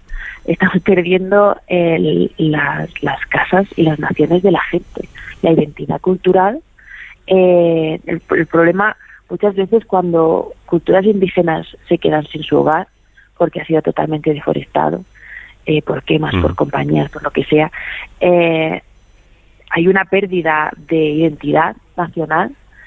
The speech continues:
Speaker 1: que conlleva de, de manera casi directa, podríamos decir, algunos problemas de alcoholismo, de drogadicción y dependencia, eh, exagerados. Gente que se queda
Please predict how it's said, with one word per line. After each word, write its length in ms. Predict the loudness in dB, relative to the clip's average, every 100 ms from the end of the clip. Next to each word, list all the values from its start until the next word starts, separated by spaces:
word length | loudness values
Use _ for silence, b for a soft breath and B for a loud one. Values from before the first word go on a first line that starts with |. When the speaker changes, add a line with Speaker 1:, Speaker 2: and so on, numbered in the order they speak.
| B B B B -20 -20 -20 _ _
Speaker 1:
que 160 | -2 0
conlleva 640 | 2 4 2 2 2 -2 -10 -20 -6
de, 380 | -4 2 2 2
de 80 | 0
manera 580 | 0 0 0 0 -2 -8
casi 320 | -8 -8 -8
directa, 600 | -8 -4 -4 -4 -8 -8 -6
podríamos 360 | -2 0 0
decir, 340 | -2 2 2 2
algunos 320 | -2 -4 -4 -6
problemas 400 | -4 -2 0 2
de 200 | 4 4
alcoholismo, 680 | 0 -2 0 0 0 2
de 40 | 2
drogadicción 920 | 2 2 0 -2 -6 0 4 4 0 -12 -6
y 380 | 2 4 6 4
dependencia, 720 | 2 0 0 2 0 0 -4 -4 -12 _ _ -20 _ -20 _ _ -20 _
eh, 480 | 2 4 4 0 -4 -8
exagerados. 840 | -8 -4 -4 -2 0 0 -2 -12 -20 _ _ _ _ _ B B B B B -2
Gente 220 | 0 0
que 120 | 0 0
se 120 | 0
queda 380 | 2 2 2